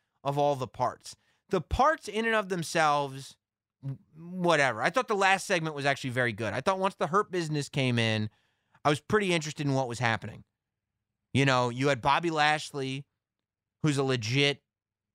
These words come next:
M M A guy. You have Shelton Benjamin, who's a legit wrestling guy. You have M V P,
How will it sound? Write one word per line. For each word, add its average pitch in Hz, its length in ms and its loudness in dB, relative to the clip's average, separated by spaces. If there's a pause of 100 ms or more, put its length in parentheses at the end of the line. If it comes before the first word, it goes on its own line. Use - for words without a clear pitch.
(600)
M 139 160 2
M 127 120 0
A 117 360 0 (140)
guy. 90 340 -2 (560)
You 143 80 2
have 131 100 2
Shelton 170 380 0
Benjamin, 135 420 -2
who's 120 160 -4
a 113 80 -6
legit 123 640 -2
wrestling 120 460 -2
guy. 101 320 0 (200)
You 147 140 0
have 139 140 -2
M 151 220 0
V 139 200 -4
P, 117 500 -2